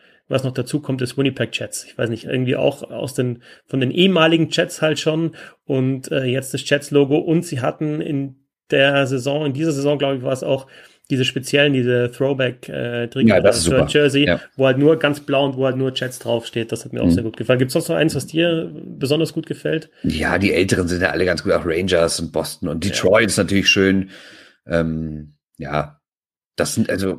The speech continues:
Speaker 2: das sind dann wirklich schon die älteren Dinger, ne? Wobei ich gar nicht alle Wappen immer so schön finde, aber irgendwie in der Kombination, vielleicht hat sich so einfach so in meinem Kopf eingebrannt im Laufe der Jahre, dass ich automatisch die gut finde.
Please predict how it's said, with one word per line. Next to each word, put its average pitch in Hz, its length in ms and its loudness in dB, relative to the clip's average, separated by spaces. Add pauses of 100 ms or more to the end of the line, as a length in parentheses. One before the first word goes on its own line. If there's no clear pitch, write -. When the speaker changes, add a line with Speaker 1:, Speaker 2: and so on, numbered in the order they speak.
(120)
Speaker 2:
das 85 160 -8
sind 135 100 -4
dann 107 120 4
wirklich 131 180 2
schon 113 100 -2
die 104 100 2
älteren 95 380 2
Dinger, 80 180 -2
ne? 87 140 -4
Wobei 90 220 2
ich - 100 -2
gar 90 100 0
nicht 101 160 0
alle 90 160 0
Wappen 98 220 -2
immer 98 200 4
so 90 100 -4
schön 98 200 -2
finde, 101 200 0
aber 92 160 4
irgendwie 101 180 2
in 87 60 0
der 82 80 2
Kombination, 98 560 2
vielleicht 90 240 -2
hat 104 100 -4
sich 95 140 -8
so - 80 0
einfach 92 240 -2
so 98 100 0
in 95 60 0
meinem 85 160 0
Kopf - 200 -4
eingebrannt 85 500 2
im 85 100 -2
Laufe 85 240 2
der 85 100 0
Jahre, 85 300 4
dass 82 100 -4
ich - 120 -4
automatisch 82 440 -2
die 76 100 -6
gut 92 160 -6
finde. 80 280 0